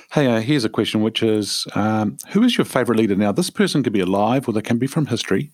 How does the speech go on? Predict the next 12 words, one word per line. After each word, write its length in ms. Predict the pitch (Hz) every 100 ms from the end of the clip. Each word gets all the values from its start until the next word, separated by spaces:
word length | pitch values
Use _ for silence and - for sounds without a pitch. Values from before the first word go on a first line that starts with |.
| _ - - - _
and 240 | 123 127 127
you 100 | 147
may 140 | 165
have 180 | 123 107
many, 280 | 104 104 92
but 180 | -
who's 240 | - 202 -
the 100 | 139
one 280 | 123 127 120
that's 200 | - -
your 100 | 101
favorite 640 | - 135 165 175 208